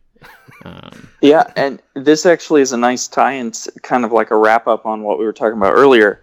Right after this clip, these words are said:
Speaker 3: which is that underdogs should want higher variance. So this last year in the March Madness tournament, we saw the first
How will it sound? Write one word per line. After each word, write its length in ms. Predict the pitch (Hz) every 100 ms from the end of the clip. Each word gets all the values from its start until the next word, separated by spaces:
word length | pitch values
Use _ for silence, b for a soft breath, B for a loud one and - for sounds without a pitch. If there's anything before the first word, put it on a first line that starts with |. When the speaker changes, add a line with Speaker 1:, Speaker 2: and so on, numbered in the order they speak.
| _ _ -
Speaker 3:
which 240 | 123 117
is 120 | 123
that 180 | - -
underdogs 840 | - 113 131 127 131 143 151 - - -
should 240 | - 123
want 200 | 120 -
higher 260 | 139 120 104
variance. 720 | 107 104 127 147 170 - - _ _ _ _
So 240 | - -
this 180 | 135 135
last 320 | 135 127 -
year 100 | 143
in 100 | 139
the 60 | 120
March 300 | 117 117 -
Madness 380 | 120 120 127 -
tournament, 440 | - 113 110 107 _ _
we 160 | 117 113
saw 260 | - 120
the 80 | 107
first 720 | - - 131 135 139 - _